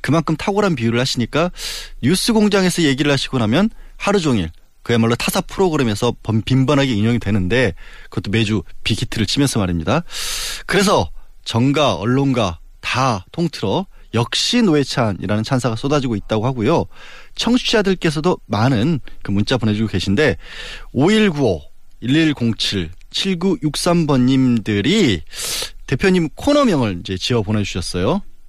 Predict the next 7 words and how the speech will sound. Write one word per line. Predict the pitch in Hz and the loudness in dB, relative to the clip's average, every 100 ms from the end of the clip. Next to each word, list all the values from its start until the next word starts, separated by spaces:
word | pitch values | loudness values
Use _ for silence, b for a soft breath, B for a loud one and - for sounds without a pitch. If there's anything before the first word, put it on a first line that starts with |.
| - | -14
비유의 | - 123 123 127 120 | -4 2 4 4 2
달인 | 101 147 190 | 0 0 0
회찬, | 233 - - 92 - b b b b b - | 0 -2 -2 -2 -4 b b b b b -4
비달 | 110 156 226 220 | 0 2 2 0
회찬, | - - - 76 78 - b b b b b | -2 -4 -4 -6 -8 -14 b b b b b
비유의 | - 127 131 113 | -4 0 2 0
달인 | 104 147 226 | 0 0 0